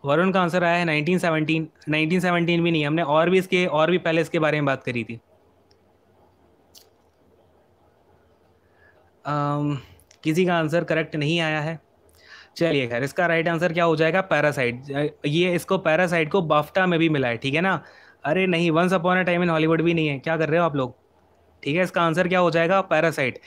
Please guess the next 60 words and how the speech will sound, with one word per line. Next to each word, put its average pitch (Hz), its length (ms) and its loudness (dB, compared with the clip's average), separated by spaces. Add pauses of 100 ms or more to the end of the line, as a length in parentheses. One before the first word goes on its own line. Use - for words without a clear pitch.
(220)
और 165 140 2
पैरासाइट 175 520 0
को 202 100 2
बाफ्टा 160 400 2
अवार्ड 180 220 2
भी 180 80 2
मिला 165 200 2
है। 151 60 2
अभी 165 80 0
मैं, 180 160 -2 (120)
अभी 165 200 0
मैंने 185 160 0
आपको 185 180 -2
बताया 175 300 0
था 170 120 -2
ना 180 80 0
ऊपर, 208 220 0 (280)
बाफ्टा 165 360 2
अवार्ड 185 220 4
मिला 175 220 2
है 165 240 0
पैरासाइट 170 560 0
को 165 200 2
नॉन 180 540 0
इंग्लिश 170 340 0
फिल्म 160 200 0
में, 156 340 -2
ठीक 147 120 -2
है 165 80 0
ना। 185 240 -2 (720)
तो 185 80 2
ये 180 180 2
ध्यान 165 280 0
रखना, 147 260 -2
बाफ्टा 127 500 0
में 202 120 0
नॉन, 170 420 2
नॉन 170 300 2
इंग्लिश 147 320 0
में, 127 100 -4
ठीक 139 120 -4
है 175 60 -2
ना, 196 80 0
इंग्लिश 170 360 0
में 180 200 0
जो 180 120 2
लैंग्वेज 165 440 2
है, 196 180 0 (320)
नॉन 170 240 2
इंग्लिश 190 360 2
मूवी 160 260 2
में 180 100 2
इसको 170 200 -2
बाफ्टा 160 320 0
अवार्ड 165 220 2
भी 180 100 0
मिला 170 200 2
है 180 80 0
और 190 140 0
इसको 196 260 -2